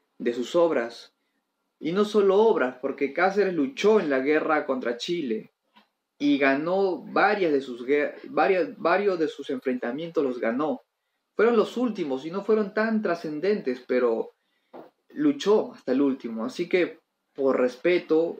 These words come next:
y por, eh, lo que, las obras que realizó en el país como primer presidente, en su primer gobierno, es que Cáceres va a tener una,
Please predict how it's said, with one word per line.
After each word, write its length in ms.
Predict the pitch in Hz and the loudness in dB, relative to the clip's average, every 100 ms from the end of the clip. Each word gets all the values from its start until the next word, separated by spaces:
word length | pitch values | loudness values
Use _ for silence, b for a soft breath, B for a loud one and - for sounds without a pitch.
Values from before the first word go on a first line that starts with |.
| - - | -14 -10
y 140 | 135 | -8
por, 680 | - 127 127 120 - - - _ _ _ _ _ _ _ | 0 2 4 2 -2 -12 -16 _ _ _ _ _ _ _
eh, 440 | - - 117 113 107 | -6 0 2 2 2
lo 200 | 139 147 | 0 0
que, 340 | - 135 117 - | 2 2 2 -2
las 340 | 143 135 - | -4 -4 0
obras 300 | 196 190 170 | 2 2 0
que 100 | - | -2
realizó 560 | 135 127 123 - 160 160 | 0 0 0 0 0 2
en 80 | 135 | 0
el 160 | 123 | -2
país 280 | 120 127 147 | 2 0 0
como 380 | - 135 123 117 | -2 0 0 -2
primer 260 | 135 135 147 | -2 0 0
presidente, 600 | 147 147 143 135 131 135 | -2 0 0 0 -2 -8
en 60 | |
su 120 | 139 131 | -8 -8
primer 240 | 131 135 | -2 0
gobierno, 480 | 139 135 127 143 196 _ _ _ _ b | 2 2 0 -4 -14 _ _ _ _ b
es 240 | - 139 - | -2 -2 0
que 400 | 160 127 113 - | 2 2 0 -4
Cáceres 720 | 151 147 - 151 156 160 - _ _ _ _ _ - | 0 0 0 0 0 -4 -20 _ _ _ _ _ -4
va 120 | 135 | -2
a 60 | 135 | 0
tener 280 | 139 139 | 0 0
una, 760 | 147 147 143 139 123 113 - | 0 0 0 2 0 -2 -6